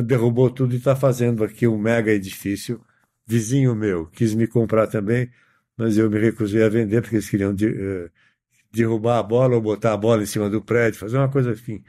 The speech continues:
que não me interessava. Então eles pararam ali e tão fazendo um, um belíssimo edifício do Weinfeld, vai ficar uma coisa bacana, mas eu continuo com a utopia de fazer um prédio em, assim, com esses moldes.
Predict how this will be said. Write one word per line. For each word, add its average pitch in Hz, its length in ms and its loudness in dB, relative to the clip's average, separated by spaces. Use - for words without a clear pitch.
que - 100 -8
não 131 100 2
me 135 80 4
interessava. 127 760 0
Então 117 280 -2
eles 117 180 -4
pararam 113 680 0
ali 110 340 -2
e 117 80 -2
tão 123 160 0
fazendo 120 400 2
um, 110 220 -4
um 107 140 -6
belíssimo 123 500 2
edifício 110 500 -2
do 98 220 -2
Weinfeld, 107 680 0
vai 85 140 -8
ficar - 200 -6
uma 95 160 -4
coisa 90 280 -12
bacana, 123 520 0
mas 120 160 0
eu 151 100 2
continuo 151 800 0
com 135 140 -2
a 139 280 2
utopia 143 600 2
de 139 80 -6
fazer 135 500 2
um 139 320 0
prédio 127 560 2
em, 127 240 0
assim, 120 340 -2
com 123 120 2
esses 135 240 0
moldes. 113 380 0